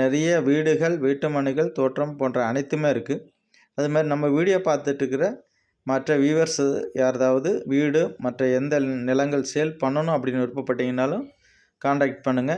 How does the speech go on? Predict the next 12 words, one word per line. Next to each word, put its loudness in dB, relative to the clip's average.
நீட்டா 0
சேல் 0
பண்ணி -2
கொடுத்துடலாங்க. -4
அதனால 2
இந்த 2
இடத்துல 2
நம்ம 2
போர் 2
போட்டாலும் 2
தண்ணீர் 0
நீட்டா 0